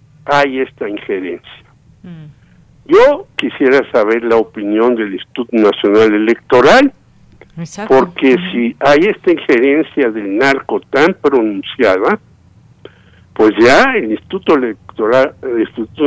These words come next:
Speaker 1: Nacional Electoral y el Tribunal Electoral del Poder Judicial de la Federación no han dicho nada al respecto. Han hecho algunos movimientos, en efecto,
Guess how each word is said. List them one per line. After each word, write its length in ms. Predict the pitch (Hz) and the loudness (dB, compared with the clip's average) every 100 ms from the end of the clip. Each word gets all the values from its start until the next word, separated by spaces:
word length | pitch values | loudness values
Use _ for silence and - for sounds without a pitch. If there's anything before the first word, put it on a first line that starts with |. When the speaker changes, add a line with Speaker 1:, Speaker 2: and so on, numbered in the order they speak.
| 139 | 2
Speaker 1:
Nacional 260 | - 120 131 | 2 2 2
Electoral 680 | 131 - - 113 123 147 - | 0 -4 0 2 4 2 -2
y 140 | - 131 | -2 0
el 120 | 123 | 0
Tribunal 640 | - 127 117 110 110 147 | -2 0 2 2 2 2
Electoral 680 | 156 131 120 _ 110 127 147 | 0 -2 -6 _ -2 0 0
del 140 | 127 101 | -2 -8
Poder 340 | - 110 135 | -6 -2 -2
Judicial 540 | 131 131 113 107 139 139 | -2 -8 -10 -4 -4 0
de 120 | 139 | 2
la 120 | 127 | 2
Federación 760 | - 127 120 135 - 147 131 135 - - - - - - - - - - | 0 -2 2 2 0 0 0 0 -6 -20 -20 -20 -20 -20 -20 -20 -8 2
no 240 | 123 131 | 4 6
han 160 | 143 135 | 6 2
dicho 400 | 135 139 - 123 | -2 -8 -4 -2
nada 520 | 104 123 139 131 113 | 2 2 2 0 -2
al 100 | 104 | -2
respecto. 640 | 113 110 - 196 269 - - - - - - - - - - - | -4 -6 -2 0 0 -4 -20 -20 -20 -20 -20 -20 -20 -20 -18 -2
Han 280 | 156 156 139 | 2 2 2
hecho 420 | 120 - 160 165 135 | -2 -4 -4 -2 -2
algunos 520 | 98 87 92 110 107 | -4 -4 -6 -4 0
movimientos, 800 | 107 117 123 131 131 143 - - - - - | 0 2 2 2 4 2 -2 -20 -20 -20 -10
en 160 | 113 107 | -4 -2
efecto, 520 | - 165 175 - | 2 0 0 -6